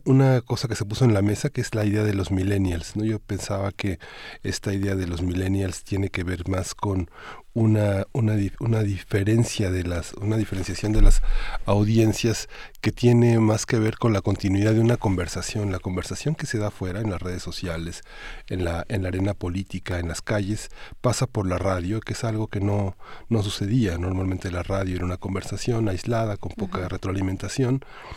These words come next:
Speaker 1: que, eh, pensaba en una audiencia siempre indeterminada, siempre imprecisa, pero que ahora está muy clara. Los radioescuchas interactúan, los radioescuchas se defienden de las ineptitudes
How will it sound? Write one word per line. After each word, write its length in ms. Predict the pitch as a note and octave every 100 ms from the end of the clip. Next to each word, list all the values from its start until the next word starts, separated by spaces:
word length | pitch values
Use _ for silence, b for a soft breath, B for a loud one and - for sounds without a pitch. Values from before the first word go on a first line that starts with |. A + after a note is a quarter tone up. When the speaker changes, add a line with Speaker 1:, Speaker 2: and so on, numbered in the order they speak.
| B B -
Speaker 1:
que, 840 | A2+ G#2 G2+ G2 F#2+ F#2 G2+ G2
eh, 40 | -
pensaba 460 | G2+ F#2+ C3 A2+ G#2
en 60 |
una 180 | G2 G2
audiencia 420 | G2+ G#2 A2 A2+
siempre 400 | G#2 G#2+ F#2+ G#2
indeterminada, 800 | G2+ F#2+ G#2 G2 G#2+ G#2+ G#2 B2+ C#3+ -
siempre 500 | - F#2+ G2+ G2 - B B B B -
imprecisa, 680 | A#2+ G2+ G#2 - C3 - E3
pero 220 | G#2 F2
que 100 | G2+
ahora 140 | F#2+
está 200 | F#2 -
muy 200 | F#2 F#2
clara. 340 | - G#2 F2 - B B B
Los 100 | A2
radioescuchas 500 | F#2+ F2 - - F#2
interactúan, 680 | F#2+ F2+ D#2+ - - A#2+ F#2
los 100 | D#2+
radioescuchas 480 | E2 D2+ - - F#2
se 80 | F2+
defienden 560 | E2+ - G#2+ G2+ F2+
de 80 | E2
las 280 | D#2+ D2+ - - - - - - - - -
ineptitudes 880 | G2+ G2+ - - A2+ A2 G2+ -